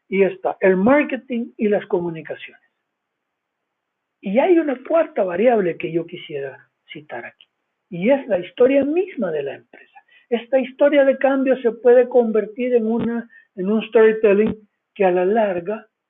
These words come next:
permita crear condiciones tribales, rituales, que generen y estimulen a las neuronas,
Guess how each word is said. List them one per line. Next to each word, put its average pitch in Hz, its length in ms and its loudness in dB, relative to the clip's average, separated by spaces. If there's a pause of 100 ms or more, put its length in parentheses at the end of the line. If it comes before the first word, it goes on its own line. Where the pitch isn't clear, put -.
(500)
permita 208 880 -4 (1120)
crear 208 420 2
condiciones 247 720 -4
tribales, 226 580 -8 (240)
rituales, 233 680 -4 (920)
que 202 120 -8
generen 233 800 2
y 202 120 0
estimulen 214 960 0
a 208 60 0
las 196 160 -2
neuronas, 190 800 -2